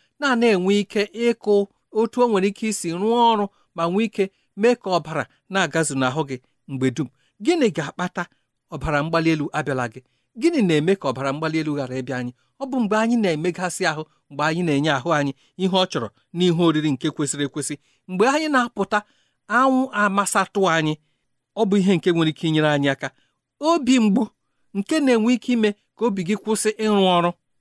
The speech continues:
Gị onye na-ege ntị, Ị ga-abụ onye afọ ga na-atakasị, ata gị kputukputu mgbe niile. Iri ihe, ọ gaghị agbaza agbaza. Nramahụ esi n'ụzọ dị otu ahụ na-abịa.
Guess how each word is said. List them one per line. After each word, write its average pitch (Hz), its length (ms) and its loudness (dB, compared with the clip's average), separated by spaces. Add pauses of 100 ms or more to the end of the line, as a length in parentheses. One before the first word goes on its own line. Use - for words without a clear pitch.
(300)
Gị 180 260 -2
onye 240 200 2
na-ege 180 320 2
ntị, - 200 -6 (400)
Ị 349 100 4
ga-abụ 247 320 2
onye 262 200 2
afọ 254 180 -2
ga 214 140 -2
na-atakasị, 202 640 -2
ata 214 260 -2
gị 190 100 -4
kputukputu 196 460 -6
mgbe 151 200 0
niile. 156 260 2 (520)
Iri 311 300 4 (120)
ihe, 233 280 4 (240)
ọ 175 180 -2
gaghị 190 180 -2
agbaza 143 380 -4
agbaza. 120 360 -4 (440)
Nramahụ 165 500 2 (540)
esi 170 240 -2
n'ụzọ 170 320 2
dị 151 140 -4
otu 143 160 -8
ahụ 143 160 -4
na-abịa. 135 320 0